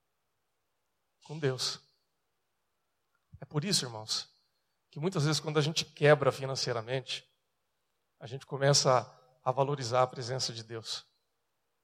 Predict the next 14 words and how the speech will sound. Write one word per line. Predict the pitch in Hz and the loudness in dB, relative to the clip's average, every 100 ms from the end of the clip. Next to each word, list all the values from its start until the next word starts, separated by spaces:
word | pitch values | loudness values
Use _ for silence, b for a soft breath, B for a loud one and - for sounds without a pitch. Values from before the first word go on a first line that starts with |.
| _ b b b | _ b b b
É | 131 | -2
por | 165 190 | 2 4
isso | - | 2
que | |
muitas | 180 202 160 | 0 -2 2
vezes | 180 | 2
quando | - 165 | 2 -2
a | 156 | 0
gente | 170 | 2
tá | - | 2
com | 170 | 4
uma | 165 | 2
doença | 147 156 156 139 | 2 0 0 0
grave, | 135 147 135 113 | 4 4 4 -4